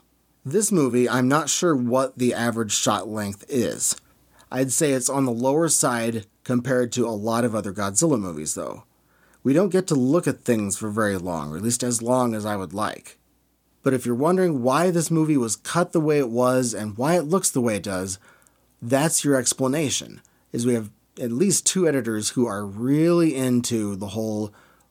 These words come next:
low shot length. Michael Dougherty said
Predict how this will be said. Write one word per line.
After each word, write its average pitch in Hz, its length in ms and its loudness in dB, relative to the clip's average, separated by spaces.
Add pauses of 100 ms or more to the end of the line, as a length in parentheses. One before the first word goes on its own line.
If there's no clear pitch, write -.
(260)
low 127 240 2
shot 107 380 0
length. - 360 -12 (320)
Michael 202 360 0
Dougherty 139 360 0
said 87 480 0